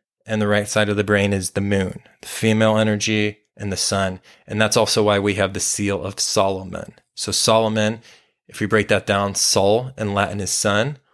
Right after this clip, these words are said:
O is and, and then Mon, we add a letter to that, and that's moon. So it's literally the sun and the moon. So we're gonna see this through so many different aspects of religion,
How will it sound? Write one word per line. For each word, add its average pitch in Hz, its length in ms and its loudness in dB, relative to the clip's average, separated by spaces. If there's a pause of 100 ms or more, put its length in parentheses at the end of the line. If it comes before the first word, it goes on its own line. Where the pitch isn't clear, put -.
(300)
O 110 420 2
is 101 260 -2
and, 110 560 -4
and 104 120 -2
then 98 140 0
Mon, 101 520 0 (140)
we 107 140 -2
add 95 220 -2
a 98 40 0
letter 101 280 0
to - 140 -4
that, 95 220 -6
and 98 80 -6
that's 90 220 -2
moon. 95 320 -6
So - 140 -2
it's 98 120 -6
literally 95 300 0
the 92 80 -8
sun 95 340 -2
and 92 120 -8
the 87 80 -10
moon. 90 360 -6 (380)
So - 160 0
we're 139 120 4
gonna 170 160 2
see 185 280 2
this 147 320 4
through 110 220 0
so 131 420 2
many 123 220 0
different 107 340 0
aspects - 800 0 (640)
of 101 320 0
religion, 104 800 0